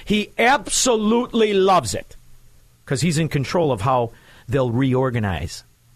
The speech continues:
and rejigger capitalism, you know, in order to save it. Really gets you thinking, who does make the interest from the Federal Reserve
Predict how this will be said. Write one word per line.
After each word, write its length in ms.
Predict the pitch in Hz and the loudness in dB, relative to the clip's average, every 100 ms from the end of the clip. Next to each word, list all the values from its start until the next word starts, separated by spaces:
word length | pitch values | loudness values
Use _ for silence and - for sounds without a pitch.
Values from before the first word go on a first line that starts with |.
| _ 120 | _ -4
and 100 | 107 | -2
rejigger 560 | 117 98 101 123 104 - | -2 -2 -2 -2 -4 -4
capitalism, 600 | 110 95 90 80 - - | -6 -4 -6 -6 -8 -6
you 80 | 269 | -2
know, 100 | 127 | -2
in 60 | 135 | 0
order 180 | 117 | -2
to 120 | 98 92 | -2 -2
save 280 | 131 101 | -2 -2
it. 80 | - _ _ _ _ _ _ _ _ _ _ _ _ _ _ _ _ _ _ _ _ | -6 _ _ _ _ _ _ _ _ _ _ _ _ _ _ _ _ _ _ _ _
Really 180 | 202 196 | -2 0
gets 180 | 143 - | -2 -4
you 60 | |
thinking, 240 | 135 120 95 | -4 -2 0
who 120 | 233 | 0
does 280 | 269 190 104 | 0 -2 -2
make 180 | 95 - | -4 -2
the 160 | 92 | -2
interest 340 | 95 - 87 - | -2 -4 -6 -4
from 180 | 90 | -2
the 100 | 82 | -2
Federal 360 | 80 - 101 95 | -4 -4 -4 -2
Reserve 520 | 85 82 90 80 - | -2 -2 -4 -4 -10